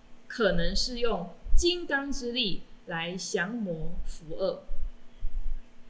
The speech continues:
比如说，我们在进到山门的时候，大家经常会看见，在山门口有一尊弥勒菩萨，用他的笑容满面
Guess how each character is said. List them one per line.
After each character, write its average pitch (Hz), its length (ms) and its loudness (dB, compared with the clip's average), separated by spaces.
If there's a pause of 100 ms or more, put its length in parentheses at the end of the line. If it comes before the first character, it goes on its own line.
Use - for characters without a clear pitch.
(640)
比 202 100 0
如 208 180 2
说， 311 520 -8 (760)
我 208 100 -4
们 233 240 -2
在 285 220 0
进 269 240 -4
到 254 240 -6
山 339 320 4
门 170 180 4
的 175 80 -2
时 175 220 -8
候， 208 380 -4 (500)
大 208 140 4
家 196 400 -2
经 240 200 -10
常 226 280 -2
会 214 160 -4
看 214 260 0
见， 202 380 -4 (360)
在 294 80 -6
山 427 240 -2
门 302 140 2
口 269 520 -4 (200)
有 170 160 -2
一 208 100 0
尊 185 340 -6
弥 180 200 -8
勒 277 280 0 (100)
菩 165 120 -6
萨， - 440 0 (840)
用 359 220 4
他 285 220 -2
的 247 100 0
笑 359 340 0
容 202 420 -4
满 180 200 4
面 190 460 0